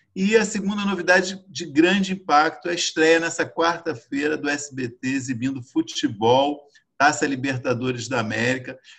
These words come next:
gente vai ter uma quarta-feira de Globo exibindo Corinthians no Brasileirão e S B T exibindo Palmeiras na Libertadores no mesmo horário. Também uma coisa, é, rara, eu acho que se isso aconteceu tem muito tempo,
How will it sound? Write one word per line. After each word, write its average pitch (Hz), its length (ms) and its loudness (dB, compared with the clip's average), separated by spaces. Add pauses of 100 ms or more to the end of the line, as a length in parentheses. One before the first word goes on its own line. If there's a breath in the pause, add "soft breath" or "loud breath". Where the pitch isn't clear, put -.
gente - 140 -20
vai 131 140 0
ter 127 140 -2
uma 131 200 -2
quarta-feira 127 800 -2
de 113 220 -6
Globo 143 480 2
exibindo 123 640 -2
Corinthians 151 640 0
no 147 120 -6
Brasileirão 127 760 -2 (300 soft breath)
e 135 60 -2
S 135 200 -4
B 139 140 -2
T 127 100 -4
exibindo 123 440 -2
Palmeiras 131 480 -2
na 139 80 -2
Libertadores 131 440 -4
no 139 80 -4
mesmo 151 540 4
horário. 107 640 0 (300)
Também 123 220 -2
uma 131 140 -2
coisa, 135 440 -4 (180)
é, 113 840 -2
rara, 139 420 4
eu 139 80 0
acho 135 220 -2
que - 120 -16 (120)
se - 180 -14
isso 120 140 -8
aconteceu 123 500 -2
tem 123 120 -4
muito 147 360 -4
tempo, 131 480 -6